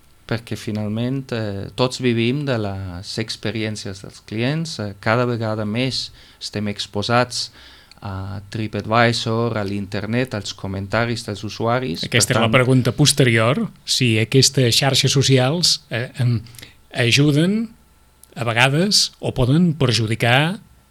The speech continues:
Speaker 2: em, en un dia la imatge d'un determinat servei.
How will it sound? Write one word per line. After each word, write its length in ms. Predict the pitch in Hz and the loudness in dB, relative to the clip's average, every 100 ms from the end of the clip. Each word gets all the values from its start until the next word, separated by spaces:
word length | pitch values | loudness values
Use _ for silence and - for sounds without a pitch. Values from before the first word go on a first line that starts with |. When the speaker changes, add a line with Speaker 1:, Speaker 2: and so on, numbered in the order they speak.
| _ - | _ -8
Speaker 2:
em, 420 | 113 107 107 110 | -6 -4 -4 0
en 160 | 117 147 | 4 6
un 160 | 143 | 6
dia 300 | 139 139 156 | 6 6 6
la 120 | 180 127 | 2 0
imatge 440 | 107 117 123 156 | 2 2 4 4
d'un 180 | 139 117 | 4 2
determinat 480 | 113 117 110 107 - | 2 0 -2 -2 0
servei. 380 | 123 120 139 | 0 0 -2